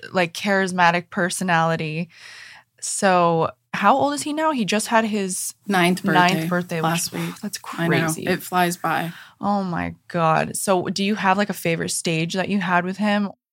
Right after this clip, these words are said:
Speaker 2: I don't think I have a favorite. But
Speaker 1: Yeah.
Speaker 2: they're all so different.
Speaker 1: Right.
Speaker 2: And just seeing him even now at nine, like, how mature and all the
Speaker 1: <gasps>
Speaker 2: things. And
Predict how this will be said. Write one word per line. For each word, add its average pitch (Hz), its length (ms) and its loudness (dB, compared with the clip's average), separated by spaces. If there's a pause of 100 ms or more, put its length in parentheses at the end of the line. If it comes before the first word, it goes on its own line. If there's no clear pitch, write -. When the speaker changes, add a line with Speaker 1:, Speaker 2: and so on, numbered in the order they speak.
(240)
Speaker 2:
I 208 80 -2
don't 254 180 0
think 208 180 -4
I 180 60 -2
have 175 240 -4
a 170 60 -2
favorite. 160 580 -6 (100)
But 202 80 -2
Speaker 1:
Yeah. 190 160 4
Speaker 2:
they're 175 160 0
all 185 220 2
so 180 380 0
different. 175 580 -2
Speaker 1:
Right. 185 420 2 (120)
Speaker 2:
And 175 160 2
just 175 220 -2
seeing 170 320 0
him 160 500 0 (180)
even 156 240 -2
now 160 280 2
at - 120 -6
nine, 156 500 0
like, - 200 -12
how 165 140 -6
mature 180 800 0
and 160 140 0
all 208 140 -4
the - 140 -12
Speaker 1:
<gasps> - 80 -14
Speaker 2:
things. 165 540 2
And 151 240 0